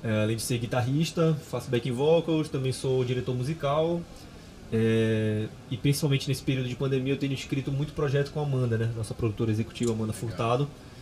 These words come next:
Speaker 1: É, é basicamente essa a nossa principal ocupação, assim, no momento, né? A gente não tá tocando muito, nem ensaiando muito, mas, assim, nos backstage tem rolado bastante projeto,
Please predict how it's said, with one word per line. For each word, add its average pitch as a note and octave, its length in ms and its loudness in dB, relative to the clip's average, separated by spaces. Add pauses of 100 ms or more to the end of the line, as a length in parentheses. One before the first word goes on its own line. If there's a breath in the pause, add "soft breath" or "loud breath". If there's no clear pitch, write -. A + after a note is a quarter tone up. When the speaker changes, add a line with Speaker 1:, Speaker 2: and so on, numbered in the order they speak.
(380 loud breath)
Speaker 1:
É, G#2+ 480 2
é A#2 40 -2
basicamente C3 520 0
essa C#3 160 2
a - 20 0
nossa C3 220 0
principal C3 480 2
ocupação, D3 540 -2
assim, C#3 140 0
no D3 80 0
momento, C#3+ 420 2
né? A2+ 100 2 (240)
A A#2 60 0
gente A#2 160 0
não B2+ 80 -4
tá B2+ 120 0
tocando C3 440 0
muito, D3 420 2
nem C3 140 2
ensaiando C3 480 2
muito, C#3+ 420 2 (800 loud breath)
mas, A2+ 580 2
assim, A#2 200 -2
nos A2 100 2
backstage A2+ 520 -2
tem B2+ 80 -2
rolado A#2 280 0
bastante A#2+ 360 -2
projeto, B2 380 2